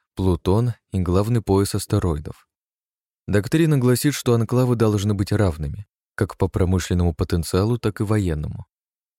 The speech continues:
Всё для того, чтобы во время вторжения извне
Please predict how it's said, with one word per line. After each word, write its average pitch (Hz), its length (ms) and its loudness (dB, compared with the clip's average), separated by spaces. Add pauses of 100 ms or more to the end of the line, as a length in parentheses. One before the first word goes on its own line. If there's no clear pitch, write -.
(120)
Всё - 160 0
для 87 160 0
того, 92 220 2
чтобы 82 280 -4
во 82 100 0
время 87 280 2
вторжения 87 640 0
извне 82 440 -2